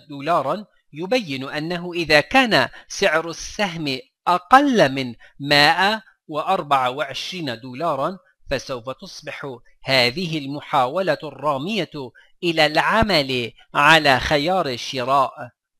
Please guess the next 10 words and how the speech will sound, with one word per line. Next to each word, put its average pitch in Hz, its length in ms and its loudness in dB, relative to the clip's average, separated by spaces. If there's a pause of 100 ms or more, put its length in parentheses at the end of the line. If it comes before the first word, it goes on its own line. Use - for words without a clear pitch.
كول 135 580 -4 (320)
عديمة 160 600 0
الجدوى. 120 800 -6 (1500)
بعبارة 175 800 0
أخرى، 156 380 -6 (280)
بما 131 480 0
أنكم 202 480 -4
دفعتم 175 540 -4
مبلغا 160 680 -2 (340)
قدره 175 440 -6